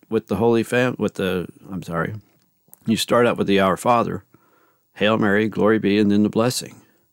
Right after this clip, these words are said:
It represents the four candles, which also represent the four Sundays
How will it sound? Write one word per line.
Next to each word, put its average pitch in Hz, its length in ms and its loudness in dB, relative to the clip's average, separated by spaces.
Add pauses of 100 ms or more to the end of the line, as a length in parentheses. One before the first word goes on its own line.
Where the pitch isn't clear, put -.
(300)
It 95 160 -4
represents 101 560 0
the - 120 -12
four 101 200 -2
candles, 95 500 -2
which 98 200 -6
also 95 280 -4
represent 95 520 -6
the 98 80 -10
four 98 240 -4
Sundays 92 680 -6